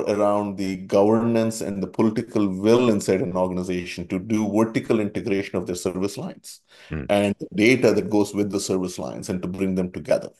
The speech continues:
Speaker 1: Uh, in fact, in this particular situation, um, if we use some of the modern, uh, you know, uh, telephony technology, we could actually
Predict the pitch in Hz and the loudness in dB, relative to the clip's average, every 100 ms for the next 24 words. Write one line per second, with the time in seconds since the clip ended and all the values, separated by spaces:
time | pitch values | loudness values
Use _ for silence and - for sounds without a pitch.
0 | _ _ _ _ _ - - 104 107 127 | _ _ _ _ _ -20 -6 -2 2 2
1 | 113 143 127 123 123 156 151 135 120 120 | 6 6 6 2 4 4 2 0 0 0
2 | 107 101 - 95 92 - 95 90 _ _ | 2 -2 -4 -4 -4 -4 -8 -8 _ _
3 | - _ - 104 98 92 92 123 120 117 | -20 _ 0 4 4 2 0 -4 -2 4
4 | 113 110 123 127 123 120 107 104 101 98 | 6 8 6 4 2 2 2 0 -2 0
5 | 101 113 113 117 113 113 110 107 - _ | 4 6 6 4 4 2 -2 -2 -10 _
6 | _ _ _ - 104 98 95 92 - - | _ _ _ -4 -2 0 -2 -4 -8 -10
7 | - - 104 92 - - 98 92 92 - | -8 -4 -2 -2 -6 0 2 2 0 -10
8 | - - 117 113 120 107 110 - 107 110 | -16 0 2 4 2 2 0 0 2 4
9 | 104 98 92 101 95 98 104 - - 104 | 2 -2 -6 -2 2 2 2 -2 -2 0
10 | 101 98 - | 0 -2 -8